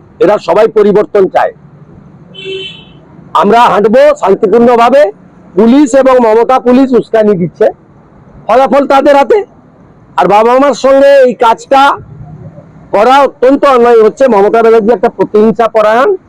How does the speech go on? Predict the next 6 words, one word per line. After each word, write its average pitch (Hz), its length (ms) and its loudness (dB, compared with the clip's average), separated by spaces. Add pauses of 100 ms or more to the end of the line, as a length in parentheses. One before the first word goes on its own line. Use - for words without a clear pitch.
(500)
সবাইকে 240 520 0 (300)
ইয়েস 202 320 0
ম্যাডাম 226 340 2
বলতে 208 280 0
হবে, 233 280 2 (540)
যে 185 180 2